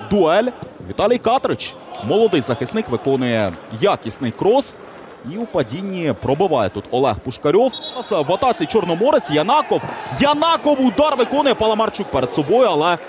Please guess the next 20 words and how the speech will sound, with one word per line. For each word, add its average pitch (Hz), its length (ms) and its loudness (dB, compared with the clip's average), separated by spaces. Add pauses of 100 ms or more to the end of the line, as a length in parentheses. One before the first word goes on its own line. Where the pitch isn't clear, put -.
(540)
на 135 140 0
добиванні 147 540 0
ніхто 143 400 0
з - 140 -10
одеситів 123 560 -2
не 175 100 4
встиг 165 260 -2
зіграти. 160 440 0
Там 107 220 -2
Жовтенко 180 500 0
підстрахував 135 640 0
Паламарчука. 139 720 0 (520)
А 156 100 0
ось, 294 260 2
власне, 247 300 0
і 220 60 2
перший 233 360 -2
удар 214 200 2
у 202 60 6
площину. 190 520 -2